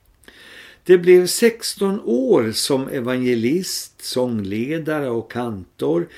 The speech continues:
missionär i Indien, andre pastor och vice församlingsföreståndare och kursledare för en ettårig bibelskola.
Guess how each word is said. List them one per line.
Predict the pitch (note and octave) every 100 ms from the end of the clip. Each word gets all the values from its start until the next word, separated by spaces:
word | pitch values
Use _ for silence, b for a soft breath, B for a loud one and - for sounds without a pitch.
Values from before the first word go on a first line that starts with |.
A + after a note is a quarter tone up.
| B B
missionär | A#2+ A2+ - A2+ G#2+ A#2 C#3+
i | D#3 C#3+ B2
Indien, | C3 D#3+ E3 D3+ D3+ D3+ D3+ D3 B B
andre | - C#3+ A#2+ G2 G2+ G#2
pastor | - G#2 C#3 - - C#3+ D3
och | D#3
vice | D#3 D#3 A#2 - B2
församlingsföreståndare | C3+ - C#3 A2+ G#2+ A2 G#2+ - A#2+ A2+ - B2+ D3 D#3+ D#3 D3+ D3+ D3+ B B
och | - C3
kursledare | - D3 - - A2 A#2 A#2+ A#2+ B2 B2
för | - A#2 A#2 B B B _
en | - B2
ettårig | C3+ B2+ - G#2+ G#2+ G#2+
bibelskola. | A2+ A2 C2 - - G#1+ -